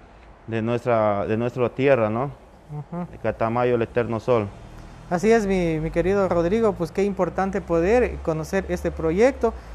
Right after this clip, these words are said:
Speaker 2: Vamos a cambiar, eh, rápidamente, mi, a, al otro invitado para poder conversar y conocer también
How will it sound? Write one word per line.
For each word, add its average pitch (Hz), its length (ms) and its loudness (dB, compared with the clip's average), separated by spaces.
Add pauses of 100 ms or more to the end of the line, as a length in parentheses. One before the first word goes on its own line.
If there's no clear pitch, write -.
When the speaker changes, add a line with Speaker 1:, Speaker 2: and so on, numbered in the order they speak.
Speaker 2:
Vamos 311 240 2
a 233 60 2
cambiar, 220 560 4
eh, 185 280 0
rápidamente, 208 840 0
mi, 170 160 -4 (460)
a, 156 300 0
al 160 100 0
otro 190 220 2
invitado 202 640 2 (440)
para 196 280 2
poder 185 320 0
conversar 185 580 2
y 226 60 0
conocer 185 480 0
también 202 540 0